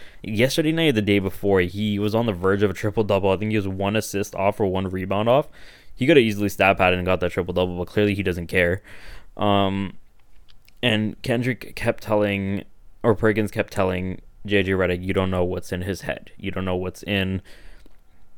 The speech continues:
you don't know what's, what, what Jokic is thinking, you know? Like, you can't, you can't speak for him."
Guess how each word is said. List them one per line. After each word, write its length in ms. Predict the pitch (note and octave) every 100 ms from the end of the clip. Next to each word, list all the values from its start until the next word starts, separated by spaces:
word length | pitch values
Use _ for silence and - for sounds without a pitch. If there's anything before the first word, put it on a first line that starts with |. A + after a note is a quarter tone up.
| - - - -
you 160 | G#2+ G#2+
don't 120 | G2+
know 100 | G2
what's, 280 | G2+ - -
what, 300 | F#2+ G2 -
what 200 | G#2 A#2+
Jokic 340 | A#2 G#2 G2
is 140 | F2 -
thinking, 340 | F#2 F2 F2
you 60 | F2+
know? 160 | F#2
Like, 260 | F#2 F#2 F#2+
you 80 | F2+
can't, 320 | G#2+ G2+ - - - -
you 80 | G#2
can't 180 | A#2+
speak 240 | - G#2+ -
for 120 | F2+
him." 120 | F2